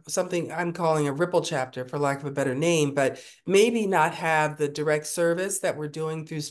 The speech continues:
uh, Students in Action, maybe, though, through, um, national partnerships with something, some folks like the Boys and Girls Clubs, with whom we have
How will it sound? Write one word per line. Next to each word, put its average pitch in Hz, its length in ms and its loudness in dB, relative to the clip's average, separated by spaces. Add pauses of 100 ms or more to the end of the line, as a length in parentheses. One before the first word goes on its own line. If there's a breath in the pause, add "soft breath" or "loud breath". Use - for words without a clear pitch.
(140)
uh, 151 220 -2
Students 160 340 -2
in 151 80 2
Action, 202 500 0 (300 loud breath)
maybe, 180 320 4
though, 175 360 6
through, 170 380 -2
um, 135 320 -2
national 170 680 0
partnerships 156 720 -4
with 147 100 -4
something, 160 500 -2
some 156 440 -4
folks 160 260 2
like 151 160 2
the 151 60 -6
Boys 147 280 2
and 139 80 -4
Girls 160 280 0
Clubs, 127 300 -8
with 123 160 -12
whom 156 260 0
we 151 100 -2
have 143 320 0